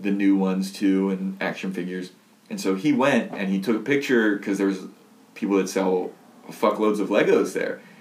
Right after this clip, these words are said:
He was like, "Dude, you gotta come to this. We gotta go to this together." And that's when it got real ridiculous, 'cause I only had, like, twenty or thirty, and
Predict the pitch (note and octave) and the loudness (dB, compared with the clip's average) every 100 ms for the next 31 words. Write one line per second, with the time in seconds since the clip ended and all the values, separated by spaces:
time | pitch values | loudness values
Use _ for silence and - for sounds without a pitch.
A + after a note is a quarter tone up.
0 | - - G2 G2 F#2 F2+ B2 A#2 C#3 F3+ | -20 -12 -4 -2 0 -2 2 2 4 4
1 | - A#2 - C#3 G2+ F2+ - - - A2+ | 4 2 0 2 2 0 -4 -12 -10 -4
2 | G#2+ A2 G#2+ A#2+ E3+ G2 F#2 F#2+ F2+ F2 | 2 2 4 2 2 0 -2 -2 -2 -2
3 | - - - - - _ - G2 F2+ F2 | -6 -16 -20 -20 -20 _ -4 -2 -2 0
4 | G2+ B2 G#2 F#2 - G2 G#2 F#2 F2+ F#2 | 0 2 2 2 2 4 6 4 4 0
5 | F2+ - - G#2 A2+ D#3 D3+ A#2+ G#2+ F#2+ | -2 -6 -4 2 4 4 2 2 2 2
6 | F2 - - - - - - - - F#2+ | -2 -4 -18 -20 -20 -20 -20 -20 -6 -2
7 | F#2+ F#2 F2+ F2 F#2 F#2 F#2+ F#2 F2+ F2+ | 0 0 -2 0 2 2 0 -2 -4 -8